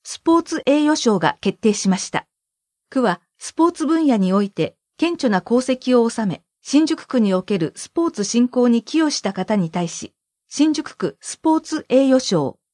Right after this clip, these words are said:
平成二十八年十一月制定を授与しています。今回受賞の二名に、賞状、記念品が贈呈されました。浦部蘭さん。西戸山中学校、現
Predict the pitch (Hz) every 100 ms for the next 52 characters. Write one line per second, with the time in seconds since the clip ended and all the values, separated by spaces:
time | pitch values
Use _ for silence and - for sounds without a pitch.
0 | _ - 311 320 311 294 294 247 208 -
1 | 220 190 156 165 220 233 - 226 214 -
2 | 208 196 - 175 170 _ _ _ 185 180
3 | - 175 277 240 - 160 156 143 151 -
4 | - _ _ _ _ _ _ _ - 330
5 | 359 262 214 156 180 - 277 262 262 254
6 | 247 277 233 160 147 _ _ _ _ -
7 | 262 254 262 180 - - 220 285 294 285
8 | 277 262 254 - - 226 220 214 214 185
9 | 175 180 - - _ _ _ _ _ _
10 | _ _ _ _ _ _ 277 349 269 180
11 | - 190 214 214 156 143 - _ _ _
12 | _ _ _ _ 196 214 - 320 330 320
13 | 302 294 285 277 - 190 156 147 - _
14 | _ 220 262